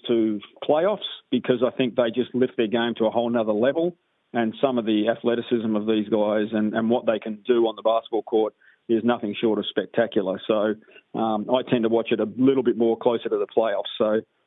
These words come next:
the first half of a season is basically them sorting out who's playing in what position and, you know, getting used to what they're doing. So I'll, I'll tend to watch it a bit towards the end.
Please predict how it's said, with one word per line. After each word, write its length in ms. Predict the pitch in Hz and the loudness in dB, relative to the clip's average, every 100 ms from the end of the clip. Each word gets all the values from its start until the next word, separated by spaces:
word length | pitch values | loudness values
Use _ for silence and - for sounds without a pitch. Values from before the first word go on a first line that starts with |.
| - | -4
the 60 | - | 2
first 220 | 147 131 | 2 2
half 220 | 131 123 | 0 0
of 80 | 110 | -2
a 60 | 113 - | -2 2
season 340 | 123 117 113 | 2 2 0
is 160 | 117 113 | 0 0
basically 520 | 123 120 120 113 107 | 0 0 -2 0 0
them 240 | 113 110 - _ - - | 0 -4 -8 _ -6 0
sorting 260 | 123 113 | 0 0
out 120 | 117 107 | -2 0
who's 220 | 117 117 | 0 0
playing 280 | 127 120 117 | -2 -2 0
in 100 | 113 | 0
what 220 | 117 - | 0 -2
position 580 | 123 110 110 - 113 113 | -4 -2 -2 -2 -2 0
and, 320 | 110 110 113 | 0 0 0
you 80 | 117 | 0
know, 80 | 110 | 0
getting 300 | 117 113 113 | 0 0 0
used 180 | 117 - | 0 0
to 40 | |
what 160 | 117 110 | 0 0
they're 100 | 113 | 0
doing. 360 | 120 120 110 113 | 2 0 0 -4
So 220 | 120 113 113 _ _ _ - | 0 0 -2 _ _ _ -2
I'll, 220 | 135 131 131 | 0 2 0
I'll 120 | 131 | 0
tend 180 | 131 120 | 0 0
to 60 | |
watch 240 | 120 127 120 | 0 0 -2
it 80 | |
a 20 | 110 | 0
bit 160 | 117 | 0
towards 280 | - 117 107 | 2 0 0
the 160 | 107 110 | 0 -2
end. 160 | 98 | -2